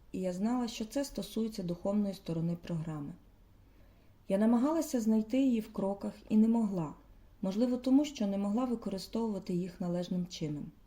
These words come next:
Так що я безцільно пливла в анонімних алкоголіків з волі хвиль, твереза, але скривджена, розчарована і нещасна. Після аварії з планером,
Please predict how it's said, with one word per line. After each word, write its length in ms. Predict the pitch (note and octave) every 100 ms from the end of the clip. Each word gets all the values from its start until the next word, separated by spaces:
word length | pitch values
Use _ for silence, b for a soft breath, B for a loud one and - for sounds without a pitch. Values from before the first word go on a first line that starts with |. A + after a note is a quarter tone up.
| - - b b b -
Так 180 | D4
що 180 | - -
я 80 | A3
безцільно 580 | F#3 G3 - A3 A#3+ A3
пливла 440 | G3 F#3 F#3 F#3+
в 80 | F#3+ -
анонімних 560 | F3+ F3 F3 E3+ E3 E3
алкоголіків 760 | D#3+ E3 F3+ B3 A#3 - G#3+ G#3+ B B -
з 120 | F3+
волі 300 | F#3+ B3+ A#3+
хвиль, 400 | A3 E3 D#3+ D#3 - - - - -
твереза, 560 | E3 F#3+ C4+ C4+ B3+ -
але 180 | C4+ C4
скривджена, 800 | - - F3+ F3 E3+ F3 E3+ E3+ - - - -
розчарована 1000 | F3 E3+ - - G3 F3+ F3 E3+ E3 E3 -
і 100 | -
нещасна. 640 | A#3 F#3+ - D3+ C#3+ - - - - - - - b b b b b b - - -
Після 240 | F#3 G3+
аварії 460 | G#3 G3+ G#3 G3 G3
з 80 |
планером, 680 | - A#3 C4+ C4+ F3+ D#3 E3+